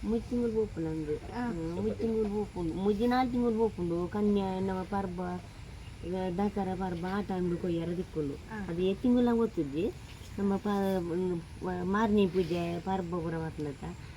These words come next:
Speaker 1: ಆ ಟೈಮ್‌ಡು ಕೊಯ್ಯರ ದಿಕ್ಕುಂಡು.
Speaker 2: ಇನ್ನು ಎಂಕಲ್ ಸಾಧಾರಣ ಐವತ್ತು ಜನ ತಾತು ಬತ್ತದು ನಟ್ಟಿ ನಡ್-, ನಡಿಯ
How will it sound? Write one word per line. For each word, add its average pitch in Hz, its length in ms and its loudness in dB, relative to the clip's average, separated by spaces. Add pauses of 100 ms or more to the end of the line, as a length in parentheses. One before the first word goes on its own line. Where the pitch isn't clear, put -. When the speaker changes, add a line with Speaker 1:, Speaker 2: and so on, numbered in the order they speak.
(140)
Speaker 1:
ಆ 208 120 2
ಟೈಮ್‌ಡು 185 300 2
ಕೊಯ್ಯರ 170 340 0
ದಿಕ್ಕುಂಡು. 131 540 -6 (680)
Speaker 2:
ಇನ್ನು 294 140 6
ಎಂಕಲ್ 330 460 4
ಸಾಧಾರಣ 320 460 8
ಐವತ್ತು 330 360 8
ಜನ 359 140 6 (140)
ತಾತು 320 340 4
ಬತ್ತದು 294 720 -2
ನಟ್ಟಿ 262 260 4
ನಡ್-, 269 340 6
ನಡಿಯ 262 380 10